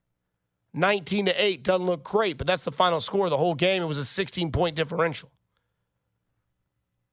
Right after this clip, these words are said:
And when you do these things throughout the season, season after season, you continuously find yourself in a successful spot. And right now in the A F C, the Chiefs sit atop at five and one. Obviously, the Dolphins are five and one as well.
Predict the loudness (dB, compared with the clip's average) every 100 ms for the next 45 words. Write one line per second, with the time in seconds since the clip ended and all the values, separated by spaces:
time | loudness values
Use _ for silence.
0 | _ -4 -2 0 0 0 0 0 2 0
1 | 2 2 0 -2 0 0 2 0 -2 -2
2 | 0 0 -2 -4 -2 -2 0 2 0 -2
3 | -4 -2 0 0 0 -4 -4 -6 -2 -2
4 | 0 -2 -2 0 4 4 2 -2 0 0
5 | 0 -2 -2 -2 -2 -2 -2 -6 2 4
6 | 4 0 _ _ _ _ _ _ -2 2
7 | 4 4 4 4 2 2 2 0 2 2
8 | 2 0 0 0 0 0 -2 0 4 4
9 | 4 -2 2 2 2 0 2 4 2 0
10 | -6 _ _ 2 2 2 -2 -4 -4 2
11 | 2 2 0 -2 0 2 2 2 0 0
12 | -2 0 2 2 -2